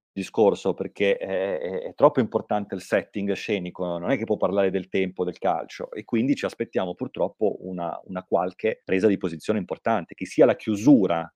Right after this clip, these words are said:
dell'operazione militare speciale, eh. Potrebbe anche essere quello, attenzione, perché lui ha chiuso l'operazione in Siria tre volte, quindi fondamentalmente lui può tranquillamente domani dire, lunedì, scusate, può tranquillamente dire: "Chiudiamo l'operazione militare speciale, grande, grande successo, abbiamo sconfitto i nazisti in Ucraina",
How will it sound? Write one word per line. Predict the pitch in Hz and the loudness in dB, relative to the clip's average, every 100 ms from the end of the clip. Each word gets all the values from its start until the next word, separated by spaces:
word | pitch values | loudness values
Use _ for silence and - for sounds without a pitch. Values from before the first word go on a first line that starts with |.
| _ - | _ -4
dell'operazione | 90 87 - 85 113 | -2 -2 -4 -2 -2
militare | 98 82 98 90 | -2 0 0 -2
speciale, | - 87 - 80 69 71 104 | -4 -6 0 0 -2 -8 -10
eh. | - | -6
Potrebbe | - 123 | 0 4
anche | 123 120 | 4 2
essere | 156 127 | 2 2
quello, | - 110 | 4 2
attenzione, | 82 95 95 | 2 -4 -4
perché | - | -4
lui | 104 120 | 2 2
ha | |
chiuso | - 101 104 | 2 -4 -2
l'operazione | 98 101 - 117 | 0 -2 -2 -4
in | |
Siria | - 131 | 0 0
tre | 87 - | 2 2
volte, | 87 76 - 82 - _ | 2 2 -2 -14 -14 _
quindi | - 107 85 | 0 0 0
fondamentalmente | 95 98 101 120 110 92 | 0 0 2 2 2 0
lui | 110 | -2
può | 90 | -2
tranquillamente | 87 87 107 98 101 87 82 | -4 -2 0 2 0 -2 -4
domani | 90 98 85 | -2 0 -2
dire, | 85 95 85 85 82 | -2 0 2 0 -2
lunedì, | 87 95 101 95 | -2 0 2 0
scusate, | - - 92 - 80 | -2 -2 -2 -2 -8
può | 92 | -10
tranquillamente | 92 92 101 101 92 | -8 -6 -4 -4 -4
dire: | 92 98 85 80 | -2 2 2 2
"Chiudiamo | - 110 127 107 | 4 10 10 10
l'operazione | 95 101 107 - 113 | 6 4 2 2 2
militare | 95 110 120 | 2 4 4
speciale, | 107 - 131 135 117 87 | 4 0 2 6 6 6
grande, | 113 110 92 95 92 92 90 | 6 4 2 2 2 2 4
grande | 110 113 98 | 4 4 2
successo, | 95 139 - 127 113 123 - 101 | -2 -6 4 6 6 4 0 0
abbiamo | 92 92 107 98 | 0 0 -2 -4
sconfitto | - 104 95 127 107 98 92 95 92 | -6 -6 -2 -2 0 2 4 4 4
i | 92 | 2
nazisti | 95 95 117 - 101 95 | -2 -4 -10 -6 -2 -2
in | 104 | -2
Ucraina", | 147 - 90 95 98 | -2 -2 -2 -2 -2